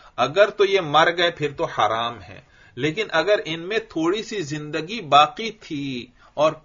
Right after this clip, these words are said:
फिर भी उसको शख्स ने ज़िबा कर लिया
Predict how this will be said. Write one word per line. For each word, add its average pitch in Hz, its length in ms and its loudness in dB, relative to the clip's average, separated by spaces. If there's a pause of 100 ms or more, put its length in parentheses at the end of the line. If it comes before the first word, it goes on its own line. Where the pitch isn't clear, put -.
फिर 214 300 -4
भी 240 220 -8
उसको 180 720 -4 (120)
शख्स 185 300 -6
ने 180 160 -6
ज़िबा 208 360 4
कर 160 280 2
लिया 127 260 0